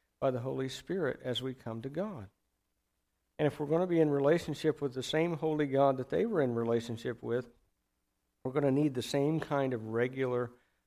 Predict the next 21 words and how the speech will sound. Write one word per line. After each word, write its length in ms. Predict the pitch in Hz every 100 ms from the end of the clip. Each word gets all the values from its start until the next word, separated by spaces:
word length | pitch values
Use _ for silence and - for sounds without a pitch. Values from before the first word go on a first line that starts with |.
| -
opportunities 760 | 113 120 113 139 143 127 113 107
for 220 | - 117
confession 840 | - 104 98 143 160 - 156 151 143 _ _ _
and 120 | 120
the 40 | 113
reception 600 | 113 - 143 139 - 117
of 140 | 113
cleansing. 500 | - 156 185 151 92 - _ _ _ _ _ _ _ _ _ _ _ _ _ _ _ _ _ _ _ _ _ _ _ _ _ _ _ _ _ -
Uh, 160 | 131
and 200 | 123 131
when 160 | 135 156
we 80 | 151
come 240 | - 151
to 100 | 156
Jesus 420 | 127 131 123 117
and 160 | 135 123
confess, 500 | 123 113 110 107 -
once 220 | 123 131
again, 320 | 147 123 110
we're 160 | 113 143
cleansed. 720 | 147 - 208 135 98 - -